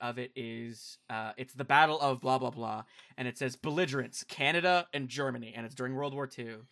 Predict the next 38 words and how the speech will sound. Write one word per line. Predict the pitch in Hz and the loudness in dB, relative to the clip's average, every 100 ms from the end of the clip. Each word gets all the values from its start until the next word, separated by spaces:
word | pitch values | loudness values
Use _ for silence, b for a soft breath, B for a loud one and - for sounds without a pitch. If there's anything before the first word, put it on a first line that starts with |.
| b b - | b b -12
and | |
it | 120 | -6
says, | 127 110 | -6 -8
"u-, | 127 175 196 | -6 -2 -2
units | 151 170 185 185 | -2 0 0 -2
involved," | 151 143 139 135 | -2 2 2 0
and | 131 | -4
it's | 117 | -10
just | 127 117 | -12 -12
one | 113 120 143 147 | -6 -4 -4 -4
unit | 123 135 127 131 - | -6 -4 -2 -4 -6
in, | 120 120 120 117 - _ _ _ _ _ _ - | -6 -6 -6 -8 -14 _ _ _ _ _ _ -4
um, | 123 120 117 117 117 110 _ _ _ _ _ - | 0 0 -2 -6 -10 -14 _ _ _ _ _ -8
one | 123 143 | -6 -4
unit | 165 170 170 | -4 -4 -6
in, | 151 151 156 151 _ | -8 -10 -10 -14 _
like, | 151 135 | -6 -6
Canadi-, | - 143 127 120 - - 135 | -6 -6 -6 -6 -12 -18 -12
the | 131 | -8
Canadian | 135 131 131 | -4 -2 -2
military, | 123 123 120 117 113 110 | -2 -6 -8 -10 -10 -12
and | 117 | -10
then | 113 113 110 b b b _ - | -10 -10 -12 b b b _ -6
the | 135 | 0
other, | 139 139 135 131 | 2 4 2 -2
the, | 139 131 160 156 147 | -6 -4 0 0 -2
the | 139 160 | -4 0
Nazis, | 165 175 175 175 143 | 6 6 6 -2 -4
it's, | 143 | -4
like, | 139 | -4
some | - 151 | -4 -4
S | 139 131 | -2 0
S | 139 127 | 0 -2
group, | - 110 - b b b b | -6 -12 -14 b b b b
and | 135 | -2
it | 139 | 0
says | 160 135 | 0 0
strength | - - 160 220 - - | -2 2 4 4 2 -20